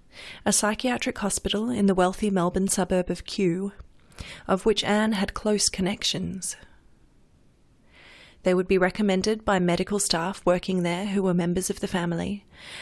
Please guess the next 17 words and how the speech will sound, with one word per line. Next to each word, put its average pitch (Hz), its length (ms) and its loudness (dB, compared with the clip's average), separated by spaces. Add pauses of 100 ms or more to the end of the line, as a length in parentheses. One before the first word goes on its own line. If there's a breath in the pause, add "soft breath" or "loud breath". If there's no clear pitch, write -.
(140)
and 190 120 2
who 202 100 2
kept 208 240 -2
an 196 80 0
eye 190 240 2
out - 260 -2
for - 140 -4
the - 80 0
type 196 260 0
of 190 120 0
needful 190 420 2
individual 175 600 0
Anne 175 180 0
was 170 160 -2
keen 185 380 -4
to 180 120 -4
enlighten. 175 680 -4